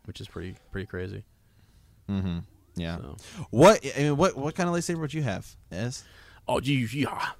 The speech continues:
Speaker 1: Dude, I just got the old-fashioned, just the regular blue lightsaber,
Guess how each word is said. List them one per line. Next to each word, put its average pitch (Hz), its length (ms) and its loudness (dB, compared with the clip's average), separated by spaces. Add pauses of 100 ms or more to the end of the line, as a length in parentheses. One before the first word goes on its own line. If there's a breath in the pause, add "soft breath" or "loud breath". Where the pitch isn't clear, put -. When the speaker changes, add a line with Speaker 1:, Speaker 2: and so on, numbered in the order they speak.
(100)
Speaker 1:
Dude, 123 200 4
I 113 100 2
just 120 180 -2
got 113 160 0
the 120 120 0
old-fashioned, 120 1040 4
just 113 220 -2
the 110 100 0
regular 127 560 2
blue 127 380 6
lightsaber, 110 920 2